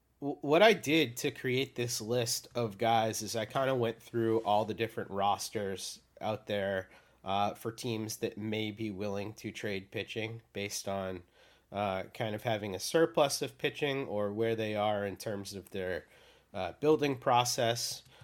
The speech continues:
Um, and I came up with a bunch of names. So here they are.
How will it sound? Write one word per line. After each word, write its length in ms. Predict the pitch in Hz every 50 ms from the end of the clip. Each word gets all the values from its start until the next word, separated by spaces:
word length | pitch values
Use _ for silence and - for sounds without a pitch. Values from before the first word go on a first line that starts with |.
| - _ _ _ -
Um, 520 | 101 107 107 101 101 98 90 90 92 - - -
and 280 | - 110 107 107 107 107
I 80 | 110 113
came 300 | - - 156 156 151 143
up 140 | 139 -
with 120 | - 135 117
a 40 | 110
bunch 260 | 104 120 123 120 -
of 60 | 113
names. 560 | 107 104 101 101 101 98 - - - - - - -
So 560 | - - - - 110 101 98 101 98 101 - -
here 280 | - - - 123 131 135
they 220 | 123 123 113 107
are. 320 | 104 107 113 120 139 156